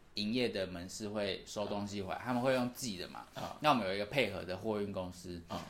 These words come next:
Speaker 1: 那就是这一天呢，应该说这一，今天我应该要，就要收到他们的资料了。那大家，假设我有一百间好了，那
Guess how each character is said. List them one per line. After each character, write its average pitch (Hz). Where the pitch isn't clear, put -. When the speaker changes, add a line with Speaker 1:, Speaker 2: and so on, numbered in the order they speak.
Speaker 1:
那 139
就 151
是 147
这 180
一 175
天 147
呢， 143
应 143
该 151
说 151
这 170
一， 170
今 165
天 -
我 98
应 101
该 110
要， 123
就 131
要 123
收 104
到 104
他 110
们 107
的 92
资 92
料 92
了。 57
那 123
大 127
家， 113
假 110
设 117
我 110
有 -
一 110
百 90
间 90
好 92
了， -
那 123